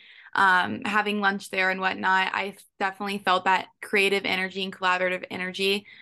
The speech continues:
Um, and I think I talk about a lot on here, people are just, like, so important in general. And especially, you know, when you're committing yourself to a career for years and years and years,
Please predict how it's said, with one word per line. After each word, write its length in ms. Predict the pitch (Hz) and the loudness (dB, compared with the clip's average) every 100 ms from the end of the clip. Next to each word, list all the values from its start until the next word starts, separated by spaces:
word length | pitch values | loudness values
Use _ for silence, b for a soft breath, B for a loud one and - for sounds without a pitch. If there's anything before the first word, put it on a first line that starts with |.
| B B B | B B B
Um, 360 | 190 170 202 - | 4 4 0 0
and 120 | 220 | 2
I 60 | 208 | 2
think 320 | 202 208 202 - | 2 0 0 -6
I 80 | 202 | -6
talk 280 | 196 190 190 | -2 -2 0
about 260 | 190 185 | 0 0
a 40 | - | 2
lot 220 | 185 185 | 2 2
on 140 | 185 | -2
here, 400 | 185 185 180 180 - | -6 -6 -6 -6 -6
people 300 | 214 202 220 | -6 0 2
are 200 | 214 214 | 2 2
just, 280 | 202 - - | -2 -4 -4
like, 180 | 180 - | -6 -6
so 340 | - 190 180 | -2 0 2
important 600 | 190 - 180 165 196 214 | 0 -2 0 2 0 -2
in 200 | - 185 | -6 -6
general. 460 | 196 202 196 190 190 | -4 0 0 2 0
And 220 | 185 185 B B B B | -4 -10 B B B B
especially, 720 | - 208 208 - 208 202 196 | -4 0 0 -2 0 2 2
you 60 | 190 | 0
know, 100 | 185 | -2
when 120 | 190 | -4
you're 100 | 190 | -4
committing 380 | 190 208 190 196 | -4 -4 -2 -2
yourself 520 | 196 196 185 180 - | -4 -2 0 0 -2
to 200 | - 208 | -4 -4
a 80 | 180 | -4
career 580 | - 208 196 190 175 185 | -6 -6 0 2 2 0
for 160 | 190 190 | -6 -8
years 280 | 196 190 | -4 -4
and 140 | 196 190 | -4 -6
years 180 | 185 185 | -6 -6
and 120 | 185 | -4
years, 420 | 180 180 180 | -2 -2 -2